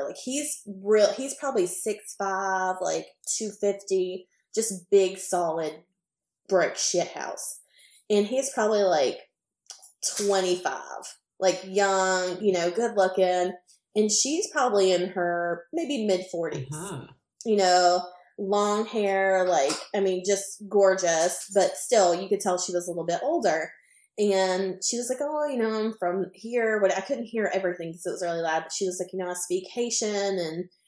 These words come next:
Speaker 1: I speak a little French." And he was like, "Oh, I speak this and this." And they're talking about, like, their different languages. And he was like, "What's your name?" And,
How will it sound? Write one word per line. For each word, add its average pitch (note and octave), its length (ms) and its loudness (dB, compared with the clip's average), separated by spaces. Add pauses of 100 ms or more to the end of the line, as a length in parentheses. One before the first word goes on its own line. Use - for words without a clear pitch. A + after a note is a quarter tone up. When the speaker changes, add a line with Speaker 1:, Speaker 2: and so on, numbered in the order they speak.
(120)
Speaker 1:
I F3 60 -8
speak F3 220 -4
a F#3 40 0
little E3 200 -4
French." G3+ 600 0
And F3 160 -2
he G3 100 0
was G3 100 -4
like, F#3 140 -4
"Oh, E4+ 260 0
I D4 80 0
speak F#3 320 -4
this - 180 -6
and F#3 140 -4
this." A3+ 400 -2
And F#3 140 0
they're F3 100 -2
talking F3 280 -8
about, E3+ 140 -8
like, D#3+ 120 -8
their D#3+ 120 -10
different - 280 -12
languages. G#3 520 -2
And F3 80 -20
he E3+ 60 -14
was E3+ 120 -14
like, D#3+ 100 -18
"What's F3 180 -10
your A#3 100 -10
name?" A#3+ 500 -2
And, D#3+ 240 -6